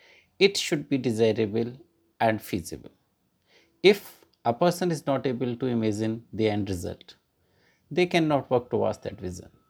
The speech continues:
If that is not desirable, people will not be motivated. If that is not feasible, so that's impossible. So the vision should not be the impossible. It is important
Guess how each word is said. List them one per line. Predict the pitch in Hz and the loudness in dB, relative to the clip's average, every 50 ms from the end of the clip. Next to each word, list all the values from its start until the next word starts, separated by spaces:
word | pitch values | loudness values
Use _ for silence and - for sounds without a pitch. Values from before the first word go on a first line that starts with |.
| _ _ _ _ _ _ | _ _ _ _ _ _
If | - 180 180 - - - | 0 0 0 0 -6 -2
that | 117 143 139 - | 0 0 0 0
is | 131 - | -2 -4
not | 135 131 120 113 - | -2 -2 -2 -2 -2
desirable, | 110 95 92 95 90 87 92 92 92 - - 92 - _ _ - | -4 -2 0 0 -2 -2 -4 -8 -10 -10 -16 -18 -18 _ _ -6
people | 156 147 - 175 160 | -6 -4 -2 0 0
will | 160 160 151 | 0 0 -2
not | 139 123 120 117 117 | 0 0 -2 -2 -2
be | - 104 | -6 -6
motivated. | 98 90 87 - - _ - - _ _ _ _ _ _ _ _ _ _ - - - - _ | -6 -8 -10 -12 -18 _ -20 -20 _ _ _ _ _ _ _ _ _ _ -20 -20 -20 -12 _
If | - 156 180 175 - | 2 2 2 4 4
that | - 156 - | 0 0 0
is | 151 143 - | -2 -6 -2
not | 143 127 120 127 - | 0 0 0 0 -2
feasible, | - - 113 98 92 92 90 - - - - _ _ _ _ _ _ _ _ _ | -4 -4 -4 -4 -4 -6 -8 -10 -14 -20 -20 _ _ _ _ _ _ _ _ _
so | - - 180 | -12 -6 -2
that's | 180 180 175 - - | 0 0 0 0 0
impossible. | 160 135 - - 104 - - - - 120 127 - _ _ _ _ _ _ | -2 -2 -2 -4 -6 -6 -8 -12 -14 -14 -16 -16 _ _ _ _ _ _
So | _ - - - 170 180 311 - _ _ _ _ _ _ _ _ - | _ -18 -8 -4 -4 -4 -4 -6 _ _ _ _ _ _ _ _ -10
the | - 127 | -6 -4
vision | 117 123 117 117 175 180 | 0 0 0 2 2 0
should | 175 - - 139 120 | 0 0 -2 -2 0
not | 117 117 117 110 107 | 2 0 0 0 -2
be | - 117 | -4 -4
the | 110 117 | -2 -2
impossible. | 104 98 98 - 92 90 - - - _ _ _ _ _ _ _ _ _ _ - - - - - _ - | -4 -4 -6 -10 -12 -12 -12 -14 -18 _ _ _ _ _ _ _ _ _ _ -20 -20 -20 -20 -16 _ -2
It | 151 135 | 0 2
is | 170 160 147 | 2 4 4
important | 143 123 117 - 143 - - 180 220 226 | 2 2 2 0 -4 -2 -4 -6 -6 -8